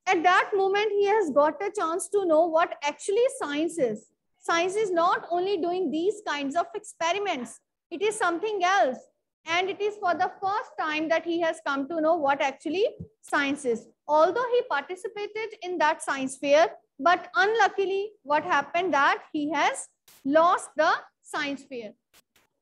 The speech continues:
It was really a sad feeling to sit there and not to get anything while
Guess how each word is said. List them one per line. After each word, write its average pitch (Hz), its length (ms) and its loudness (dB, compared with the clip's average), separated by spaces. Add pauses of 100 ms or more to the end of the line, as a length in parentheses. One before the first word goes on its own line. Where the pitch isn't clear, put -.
(180)
It 427 120 -6
was 480 300 -2
really 359 360 -2 (160)
a 440 60 -2
sad 311 460 -2 (100)
feeling 339 440 -6 (220)
to 370 100 -4
sit 392 340 -8
there 294 420 -2
and 339 160 -4
not 302 240 -6
to 381 140 -4
get 330 280 -2
anything 285 480 -8 (340)
while 339 300 2